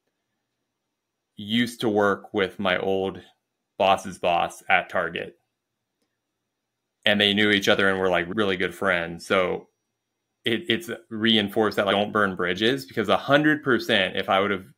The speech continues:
screwed around or been a bad employee or left on bad terms with that guy,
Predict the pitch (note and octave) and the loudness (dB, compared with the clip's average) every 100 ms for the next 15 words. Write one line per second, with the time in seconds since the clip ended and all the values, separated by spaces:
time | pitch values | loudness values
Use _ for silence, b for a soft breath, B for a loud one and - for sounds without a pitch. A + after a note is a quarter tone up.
0 | - - - B2+ A#2 A2 G#2+ G#2 G2 F#2 | -18 -14 0 2 4 6 6 4 2 0
1 | G#2 G2 F#2+ F#2+ F#2+ - F#2+ F#2 F2+ F#2 | 0 0 2 2 2 -2 0 2 0 2
2 | F#2 - F#2+ F2+ F2+ F2+ G2 F#2 G2 G#2 | 2 2 -4 0 0 0 -2 -2 -4 -6
3 | F2 F#2 F2 - A2 A2 C3 | -4 -2 -2 0 2 4 2